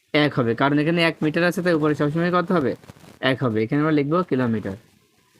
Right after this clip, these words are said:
কিমি লিখে দিলেই হয়ে যাবে কিলোমিটার। দেখো, উল্টে আসলে ওয়ান বাই হবে, অথবা তোমরা এটা দশমিক আকারেও করতে পারো। কিভাবে? দেখো,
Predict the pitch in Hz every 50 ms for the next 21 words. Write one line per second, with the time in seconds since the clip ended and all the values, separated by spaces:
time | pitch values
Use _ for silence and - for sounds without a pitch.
0 | _ _ _ _ _ _ _ _ 180 180 185 180 170 165 147 170 170 156 160 156
1 | 160 156 147 135 127 123 135 135 - 202 330 - - - - 139 127 123 117 110
2 | 101 98 98 95 117 - _ _ - _ _ _ _ - - - - - - 127
3 | 120 123 120 139 156 165 165 180 175 175 170 151 - 190 196 185 165 160 156 156
4 | 151 131 127 120 113 113 104 101 104 - - _ _ _ _ _ _ - 139 147
5 | 147 196 185 156 139 143 147 - 160 160 170 175 185 185 - - - _ _ _
6 | _ _ _ _ _ 147 156 160 147 160 156 - - 202 202 202 196 190 185 196
7 | 196 196 185 185 180 151 139 - 135 131 123 123 - 185 170 160 175 147 139 143
8 | 180 - - _ _ _ _ _ _ _ _ _ _ _ _ _ _ _ _ _
9 | _ _ _ _ _ _ _ _ _ _ _ _ _ - 135 131 - 120